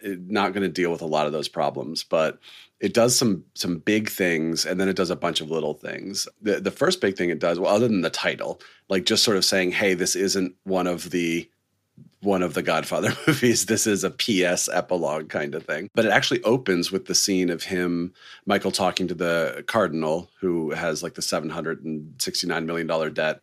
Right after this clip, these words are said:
And it's interesting to open with that scene because it, first of all, it puts the Immobiliare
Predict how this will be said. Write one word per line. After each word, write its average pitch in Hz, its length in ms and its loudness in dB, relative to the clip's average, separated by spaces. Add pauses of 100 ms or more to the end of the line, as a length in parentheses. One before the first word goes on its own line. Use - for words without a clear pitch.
And 95 520 2 (440)
it's 110 340 2
interesting 131 540 2
to 98 100 -4
open 98 320 0
with 87 120 0
that 87 180 2
scene 101 280 2
because 87 280 -2
it, - 160 -8 (160)
first 160 260 2
of 104 80 -4
all, 90 380 4
it 101 260 2 (120)
puts - 400 0
the 90 320 0
Immobiliare 92 920 2